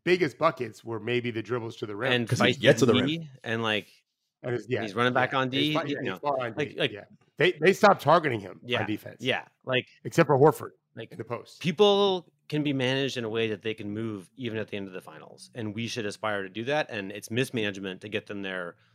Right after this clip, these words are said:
Speaker 2: falling down, dribbling, not walking without dribbling 'cause their brains aren't working anymore. Like, these are
Speaker 1: <laughs> They couldn't
Speaker 2: mismanaged
Speaker 1: catch.
Speaker 2: people. Like, that's what's happening.
Speaker 1: <laughs> Yeah, they couldn't.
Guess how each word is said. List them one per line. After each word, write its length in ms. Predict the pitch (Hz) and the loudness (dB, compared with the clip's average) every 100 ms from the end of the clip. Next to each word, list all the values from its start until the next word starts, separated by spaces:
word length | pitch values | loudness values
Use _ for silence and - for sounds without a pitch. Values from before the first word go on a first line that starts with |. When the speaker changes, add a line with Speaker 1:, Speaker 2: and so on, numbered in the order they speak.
| _ _ - | _ _ -4
Speaker 2:
falling 360 | 123 117 120 | 0 0 0
down, 580 | 117 110 107 107 107 107 _ _ _ 123 | 0 0 0 -2 -4 -8 _ _ _ -14
dribbling, 600 | 127 131 131 135 131 127 - _ _ _ | -4 -2 0 0 0 -2 -8 _ _ _
not 260 | 135 156 - | -4 -4 0
walking 320 | 147 156 156 | 0 2 4
without 280 | 147 147 127 | 6 4 4
dribbling 400 | 135 139 139 135 | -2 2 4 4
'cause 100 | 127 | 4
their 140 | 123 | 2
brains 280 | 117 135 143 | 4 2 4
aren't 160 | 143 139 | 4 2
working 240 | 131 147 | 0 0
anymore. 500 | 147 147 147 147 147 | 0 2 2 4 2
Like, 200 | 127 117 - - | 2 -2 -2 -2
these 120 | 208 | 6
are 100 | 233 151 | 8 8
Speaker 1:
<laughs> 0 | |
They 60 | |
couldn't 40 | 139 | 6
Speaker 2:
mismanaged 520 | 208 - 180 180 175 | 2 2 2 2 4
Speaker 1:
catch. 120 | 208 | 4
Speaker 2:
people. 380 | 151 95 - _ - | 2 -4 -10 _ -6
Like, 160 | 110 | -2
that's 200 | 127 165 | 4 4
what's 120 | 147 135 | 4 2
happening. 320 | 113 - - | -2 -2 -12
Speaker 1:
<laughs> 80 | 123 | -8
Yeah, 100 | 123 | -6
they 100 | 117 131 | -6 -6
couldn't. 280 | 202 185 - | -4 -4 -6